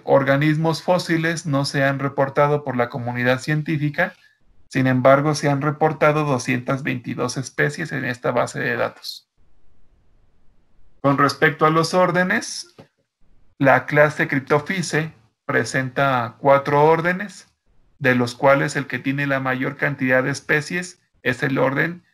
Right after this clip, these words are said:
Cryptomonadales. Con base en este orden, este orden va a presentar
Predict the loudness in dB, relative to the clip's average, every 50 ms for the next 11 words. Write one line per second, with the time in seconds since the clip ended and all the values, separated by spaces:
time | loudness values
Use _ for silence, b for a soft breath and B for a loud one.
0 | _ _ _ -4 -2 -2 -2 0 0 0 0 0 0 0 0 0 0 0 0 -2
1 | -2 -4 -10 -18 -20 -20 _ _ _ _ _ _ _ _ -20 _ _ -20 -20 _
2 | _ _ _ _ _ -20 -20 _ _ _ _ _ -20 -20 -20 -20 _ _ 0 2
3 | 2 4 6 6 4 4 4 2 0 2 2 0 0 0 2 2 4 4 4 2
4 | 2 2 0 0 -2 -4 -8 -16 _ _ _ _ _ _ _ _ _ -10 -6 -6
5 | -6 -2 0 2 4 6 6 4 4 2 0 0 0 0 0 0 -2 -4 -4 -4
6 | -6 -2 0 0 0 0 0 -4 _